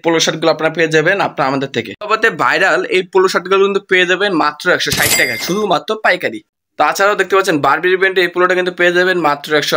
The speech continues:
আশি টাকায়, শুধুমাত্র পাইকারি। আসসালামু আলাইকুম সকলকে, সকলকে নতুন একটি ভিডিওতে স্বাগতম। দেখতে পাচ্ছেন আমাদের কাছে কিন্তু বিভিন্ন ধরনের কিন্তু পোলো শার্ট ইন হাউস হয়ে গেছে, তা দেশের মধ্যে সবচেয়ে কম মূল্যে পাবেন কোয়ালিটিফুল প্রোডাক্ট, হান্ড্রেড পার্সেন্ট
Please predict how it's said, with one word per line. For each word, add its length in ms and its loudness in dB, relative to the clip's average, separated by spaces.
আশি 200 -2
টাকায়, 280 0
শুধুমাত্র 400 -6
পাইকারি। 320 -6
আসসালামু 340 0
আলাইকুম 300 0
সকলকে, 260 -2
সকলকে 260 2
নতুন 240 0
একটি 180 -12
ভিডিওতে 280 2
স্বাগতম। 340 -2
দেখতে 180 0
পাচ্ছেন 260 -2
আমাদের 180 0
কাছে 160 -2
কিন্তু 140 -2
বিভিন্ন 300 2
ধরনের 380 2
কিন্তু 160 -2
পোলো 260 2
শার্ট 320 4
ইন 120 2
হাউস 180 0
হয়ে 140 0
গেছে, 200 -2
তা 60 -2
দেশের 260 0
মধ্যে 200 -4
সবচেয়ে 340 -4
কম 160 2
মূল্যে 240 0
পাবেন 200 -2
কোয়ালিটিফুল 540 0
প্রোডাক্ট, 300 -2
হান্ড্রেড 280 -2
পার্সেন্ট 240 -4